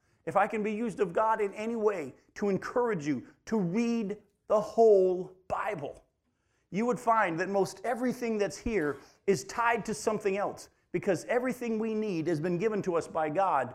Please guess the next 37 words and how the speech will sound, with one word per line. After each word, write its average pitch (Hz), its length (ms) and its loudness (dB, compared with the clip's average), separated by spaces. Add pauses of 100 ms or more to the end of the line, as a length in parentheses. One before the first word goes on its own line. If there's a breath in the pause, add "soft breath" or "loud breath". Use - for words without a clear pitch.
(300 soft breath)
But 165 100 0
when 208 140 4
he 208 120 2
says, 208 560 0 (680)
"Just 165 200 -6
put 226 160 4
it 233 80 4
on 214 160 4
the 202 80 0
bare 208 260 4
rock, 208 460 2 (260)
let 190 160 -2
the 175 80 2
blood 190 260 4
just 202 160 0
go 214 120 2
on 208 100 2
the 185 60 -2
ground 196 340 2
and 156 140 -2
don't 202 240 0
cover 190 320 4
it 170 80 2
up," - 400 0 (580)
it's 135 200 -8
tied 165 460 -4 (400)
to 139 100 -12
something 135 440 -6
else. - 360 -10 (760)
It's 143 140 -2
actually 180 320 2
tied 165 240 2
to 151 60 -2
something 165 360 -2
we 165 100 2
read 170 220 2
earlier 151 540 0